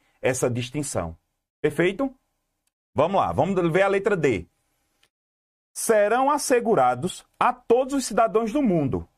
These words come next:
No entanto, é fundamental que os países de formação política liberal sejam os pilares para a garantia dos direitos humanos. Peraí, quer dizer que só quem tem que preservar, só quem tem que ser modelo de direitos humanos são os países de característica liberal? Não,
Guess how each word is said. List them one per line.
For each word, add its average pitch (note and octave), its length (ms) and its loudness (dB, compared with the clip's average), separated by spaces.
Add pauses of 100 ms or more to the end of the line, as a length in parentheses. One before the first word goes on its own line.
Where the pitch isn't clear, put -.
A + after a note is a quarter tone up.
(160)
No B3 180 0
entanto, E3+ 640 -2 (200)
é F#3 140 2
fundamental G#3 760 0
que C#4 140 -2
os C#4+ 120 -4
países G3 360 0
de F#3+ 100 2
formação F3+ 500 0
política F#3+ 500 0
liberal F3 720 0 (320)
sejam G#3 400 0
os B3 120 -4
pilares G3+ 640 2
para G3 240 2
a F#3+ 40 0
garantia G#3+ 520 0
dos G#3+ 180 -2
direitos A3 280 0
humanos. C3+ 440 0
Peraí, F#3+ 380 -4 (560)
quer F3 120 2
dizer E3 360 0
que - 80 -18
só G#3 180 0
quem G3 240 -2
tem F3 300 -4
que A3+ 160 -8
preservar, D#3 800 0 (180)
só D#3+ 200 -2
quem E3+ 160 -2
tem F#3 280 -2
que A3+ 260 -4 (340)
ser G3 280 0
modelo F#3 680 0
de D#3+ 140 -4
direitos D3+ 360 -2
humanos B2 340 0
são E3 160 -2
os D#3+ 100 -6
países C#3 540 -2
de B2+ 100 -2
característica C3 720 -2
liberal? A#2 720 -2
Não, A3 300 -6